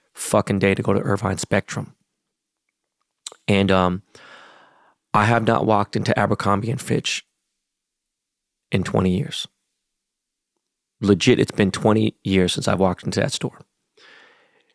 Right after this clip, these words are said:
And they're having a sale. And the thing is, if you have kids, it ain't about balling or nothing, man. Their, their clothes are disposable. They grow out of 'em. They just get destroyed. You know, um, London shoe size is growing so fucking fast.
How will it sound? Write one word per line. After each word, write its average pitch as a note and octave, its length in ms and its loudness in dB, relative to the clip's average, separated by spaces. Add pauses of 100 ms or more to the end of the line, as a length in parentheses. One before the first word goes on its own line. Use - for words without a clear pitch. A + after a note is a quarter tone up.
(280)
And G2+ 260 4
they're F#2+ 60 4
having G2 260 2
a G2 40 -2
sale. G#2 480 0 (1300)
And C#3+ 100 6
the D3 60 4
thing F3 180 2
is, C3 120 4
if A#2+ 100 0
you D#3 100 4
have E2+ 140 2
kids, G#2 400 2
it - 80 0
ain't F3 100 4
about B2 220 2
balling G#2 300 2
or G2 40 -2
nothing, G2+ 340 -4
man. A#2 280 -4 (340)
Their, B2+ 160 4
their E3+ 200 0
clothes C#3 300 2
are A2+ 40 -2
disposable. - 800 -2 (100)
They G2+ 140 -4
grow A#2+ 260 -2
out A2 160 2
of A2 100 0
'em. A2 140 2
They - 140 -2
just - 180 -6
get - 160 -8
destroyed. A2 580 0 (760)
You A2+ 140 4
know, F#2+ 360 2
um, A#2 440 -2 (1040)
London G#2+ 360 4
shoe A#2 280 0
size G#2 380 2
is F#2+ 100 -4
growing G2+ 200 2
so G2 180 0
fucking - 340 -2
fast. G2+ 500 0